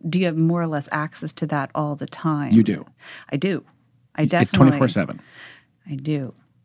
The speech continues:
Speaker 1: which has me plugging along the way that I am, and then it's working.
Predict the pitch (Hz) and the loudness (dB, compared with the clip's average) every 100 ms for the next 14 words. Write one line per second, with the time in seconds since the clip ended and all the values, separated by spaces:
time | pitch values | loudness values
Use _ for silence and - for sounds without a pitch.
0 | _ - 160 - - 160 151 151 151 143 | _ -2 -2 -4 -4 -2 0 0 0 0
1 | 131 139 - _ _ _ _ _ - - | -2 -8 -12 _ _ _ _ _ -14 -2
2 | 160 156 156 156 156 165 160 156 151 147 | 0 4 4 2 2 2 2 0 0 -2
3 | 143 143 143 143 - 165 170 151 143 143 | -4 -2 -2 -2 -2 0 0 2 2 0
4 | 143 - 180 196 - 120 127 | -2 -4 -4 -2 -2 -4 -6